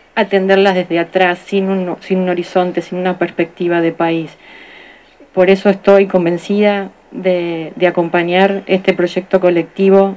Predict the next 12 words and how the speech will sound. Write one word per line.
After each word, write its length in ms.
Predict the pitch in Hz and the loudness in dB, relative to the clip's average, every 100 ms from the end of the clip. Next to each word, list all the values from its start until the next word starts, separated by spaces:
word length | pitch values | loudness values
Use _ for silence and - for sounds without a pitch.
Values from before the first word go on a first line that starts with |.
| - | -6
de 160 | 175 | -2
desarrollo 800 | 175 170 170 165 180 185 190 196 190 | 0 0 -2 2 2 2 0 -2 -4
en 160 | 175 175 | -8 -6
el 120 | 165 | -4
cual 360 | 185 185 196 190 - - - | 0 2 0 -4 -20 -20 -12
entendemos 720 | 185 170 180 185 180 185 185 | -12 -8 -4 -2 0 0 -2
que 140 | - | -6
se 80 | 170 | -6
tiene 260 | - 175 175 | -4 -2 0
que 120 | 175 | -2
enmarcar 720 | 170 170 175 175 185 190 185 - _ - | -2 -2 -4 0 2 2 0 -6 _ -4
nuestra 600 | 180 165 180 170 165 | -4 -4 -4 -4 -4